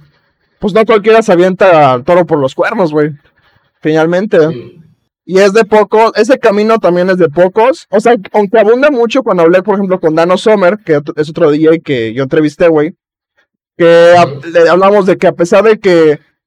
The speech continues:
Speaker 1: tu ámbito y el mío también es un camino de muchos, destacan solo los de con-, los que son constantes y también los que son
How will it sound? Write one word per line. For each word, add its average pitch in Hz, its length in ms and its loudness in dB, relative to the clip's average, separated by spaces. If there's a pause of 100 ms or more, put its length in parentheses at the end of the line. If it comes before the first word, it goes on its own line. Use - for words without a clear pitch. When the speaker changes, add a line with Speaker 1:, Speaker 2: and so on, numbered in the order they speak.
(160)
Speaker 1:
tu 196 120 2
ámbito 202 360 2
y 175 60 2
el 165 100 2
mío 196 180 0
también 208 560 0 (380)
es - 540 -4
un 185 120 -4
camino 180 460 0
de 151 300 2
muchos, 190 680 -2 (640)
destacan 180 600 0
solo 190 280 0
los 156 200 2
de 143 120 -2
con-, 143 260 -6
los 143 240 -4
que 156 80 -6
son 160 200 -4
constantes 170 960 -2 (400)
y 156 100 -2
también 165 380 -2
los 180 180 -2
que 160 140 -2
son 165 420 -4